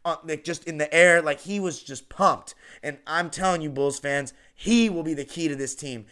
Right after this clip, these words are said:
He will unlock them and take them places if he continues to play with the way he was in that second half. And another guy, on the, this is the last I'm gonna talk about the Bulls. They did end up winning, and it was such a great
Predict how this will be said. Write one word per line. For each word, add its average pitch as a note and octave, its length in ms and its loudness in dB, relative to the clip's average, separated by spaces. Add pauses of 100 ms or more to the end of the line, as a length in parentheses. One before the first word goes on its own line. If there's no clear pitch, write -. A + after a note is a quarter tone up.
(120)
He G#3+ 280 -4
will F#3 160 -2
unlock D#3 460 0
them B2 220 -6
and C#3 160 -10
take D#3+ 240 -4
them D3 200 -10 (500)
places F3+ 460 2
if C#3 120 -12
he C#3 80 -12
continues C#3 400 -10
to C3+ 80 -14
play C#3 280 0
with C3 300 -8
the C#3 120 -6
way C#3+ 120 0
he D3 80 0
was C3+ 140 0
in C3 60 -8
that B2 120 -4
second B2+ 240 -4
half. A#2+ 300 -2 (280)
And D3 80 -4
another D#3 280 0
guy, F#3 340 6 (140)
on C#3+ 140 -6
the, C3 100 -8
this C#3+ 140 -10
is C#3+ 80 -8
the D#3 60 -6
last D#3 240 4
I'm D#3+ 60 -8
gonna D3 100 -6
talk D3+ 120 -2
about D3 120 0
the B2+ 60 -12
Bulls. C#3+ 300 -2
They C3 120 -4
did C3+ 220 -4
end D#3 160 0
up C#3+ 80 -2
winning, C#3+ 320 -6
and C3+ 80 -10
it B2+ 80 -8
was A#2+ 100 -12
such - 220 -12
a E3 80 -4
great A#2+ 800 -2